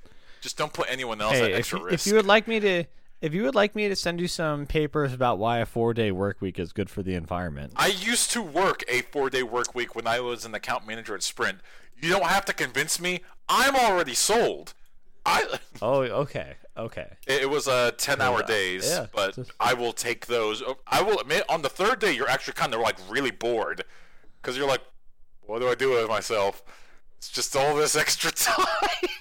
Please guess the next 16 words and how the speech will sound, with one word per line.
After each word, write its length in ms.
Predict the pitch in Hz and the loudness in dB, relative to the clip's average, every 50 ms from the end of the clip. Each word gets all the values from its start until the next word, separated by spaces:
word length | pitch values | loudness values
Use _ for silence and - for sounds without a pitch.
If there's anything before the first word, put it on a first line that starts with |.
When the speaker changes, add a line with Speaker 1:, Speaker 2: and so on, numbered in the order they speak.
| 440 - - - - - | -8 -8 -8 -10 -16 -12
Speaker 2:
Uh. 1120 | 80 87 95 104 104 95 107 107 101 92 95 98 95 92 87 87 87 87 87 82 82 - - - - - - - - - - - - - - - - - - - - - - - - - - - - - - - - - - - - - - - - - - - - - - - - - - | -8 -4 -2 0 0 2 2 0 0 0 0 0 0 0 0 0 0 0 0 -2 -2 -4 -4 -4 -6 -16 -18 -18 -18 -18 -10 -10 -10 -10 -10 -18 -18 -18 -18 -14 -14 -14 -14 -14 -18 -20 -18 -20 -18 -20 -18 -18 -18 -18 -18 -20 -20 -18 -20 -20 -20 -20 -20 -20 -20 -20 -18 -20 -20 -4 -2
Speaker 1:
But 120 | 139 135 | -2 0
no, 160 | 127 107 87 - | 2 0 0 2
I, 100 | 107 107 | 0 0
I'm 40 | 120 - - - - - | 0 -2 -8 -18 -14 -12
Speaker 2:
But, 280 | 147 - 120 160 160 | -2 2 4 4 4
Speaker 1:
with 80 | 143 135 | 4 4
Speaker 2:
uh, 300 | 123 120 120 113 107 107 101 - | 2 2 0 0 -2 -4 -6 -6
Speaker 1:
it. 60 | 101 | -10
I'm 100 | 98 101 | -10 -6
one 160 | 98 95 92 | -6 -4 -4
hundred 200 | 95 98 92 90 | -4 -4 -6 -8
percent 200 | 87 - 95 87 85 | -12 -12 -12 -14 -14
with 120 | 80 - | -16 -16
it. 120 | 85 80 - - - - - - - - - - - - - - - - - - - - - - - | -16 -16 -16 -18 -18 -20 -20 -20 -20 -20 -20 -20 -20 -18 -20 -20 -18 -20 -20 -18 -18 -20 -20 -20 -16
Speaker 2:
Yeah, 420 | - 107 98 101 101 104 98 69 | -12 -10 -6 -2 -2 -2 -2 -2